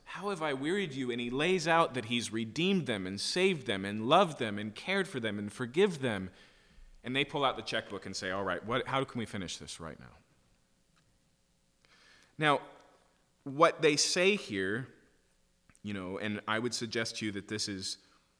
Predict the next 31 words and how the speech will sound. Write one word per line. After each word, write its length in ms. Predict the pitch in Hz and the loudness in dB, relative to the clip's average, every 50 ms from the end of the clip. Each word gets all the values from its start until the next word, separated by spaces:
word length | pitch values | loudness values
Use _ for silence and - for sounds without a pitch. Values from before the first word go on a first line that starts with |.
| _ _ _ _ _ _ _ _ _ - | _ _ _ _ _ _ _ _ _ -10
not 380 | 101 104 120 127 143 151 - | -4 0 4 4 4 4 4
the 60 | 117 | 0
people 360 | - - - 127 104 - 101 98 | -6 -4 -6 -6 -6 -4 -6 -6
of 100 | 87 85 | -4 -4
Israel 320 | 98 95 - 90 85 80 | -4 -4 -4 -6 -8 -8
speaking, 420 | - - - 87 78 - 87 82 | -8 -8 -8 -10 -10 -10 -10 -10
obviously, 560 | 80 80 82 80 85 82 78 - - 90 87 87 | -8 -8 -8 -8 -8 -8 -8 -8 -6 -6 -8 -8
but 200 | 85 82 - - | -8 -10 -8 -6
Micah 500 | 92 98 98 98 - - 87 82 80 - - - _ _ _ _ _ _ _ _ _ _ _ _ _ _ _ _ | -4 -2 -2 -2 -2 -4 -6 -6 -6 -8 -14 -20 _ _ _ _ _ _ _ _ _ _ _ _ _ _ _ _
pretending 640 | - 98 87 - - - 113 104 98 87 80 80 | -12 -10 -8 -8 -6 -4 -4 -4 -4 -4 -6 -8
to 80 | 76 76 | -10 -12
be 160 | - 76 73 | -12 -12 -14
the 100 | 71 71 | -14 -16
people 320 | - - 80 69 - 71 71 | -16 -18 -20 -18 -18 -18 -18
of 120 | 67 69 | -16 -16
Israel. 400 | 71 65 - - 69 76 90 98 _ - | -16 -14 -14 -14 -14 -14 -16 -16 _ -16
That's 240 | 73 73 - - | -16 -16 -16 -16
what's 120 | - 71 - | -18 -18 -18
going 300 | - 80 73 71 69 69 | -16 -16 -14 -14 -14 -14
on 160 | 71 71 71 | -14 -14 -16
here. 320 | 71 71 65 64 76 82 _ _ _ _ _ _ _ _ _ _ _ _ _ _ _ - | -16 -18 -20 -20 -20 -20 _ _ _ _ _ _ _ _ _ _ _ _ _ _ _ -4
And 160 | - 127 120 - | -2 0 2 4
so 160 | - 139 123 | 4 4 4
what 220 | 120 135 131 - | 6 6 4 4
he 120 | - 131 123 | 4 0 0
does 340 | 113 139 151 175 165 - | 4 4 4 4 4 2
here 260 | - 120 113 107 104 101 | 0 0 0 0 0 0
is 260 | 92 110 107 104 - | 0 0 0 0 -2
full 500 | - - - 127 123 131 135 139 135 - | -6 -8 -6 -4 -2 0 0 0 0 -2
of 300 | 110 104 101 98 92 - - - | -2 -4 -6 -8 -10 -14 -20 -20
hyperbole 920 | - - - 104 95 90 - - - - 113 120 135 135 139 139 147 156 | -20 -14 -10 -8 -8 -8 -8 -10 -10 -8 -6 -6 -4 -4 -4 -6 -6 -8